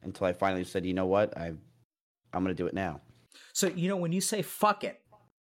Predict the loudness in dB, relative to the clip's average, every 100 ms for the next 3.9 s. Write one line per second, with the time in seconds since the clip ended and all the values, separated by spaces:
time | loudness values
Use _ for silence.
0 | _ -2 2 4 2 2 2 2 0 -2
1 | 2 4 4 2 0 0 0 -4 -16 _
2 | _ _ _ _ _ _ _ _ -2 4
3 | 4 4 0 2 0 0 0 0 -4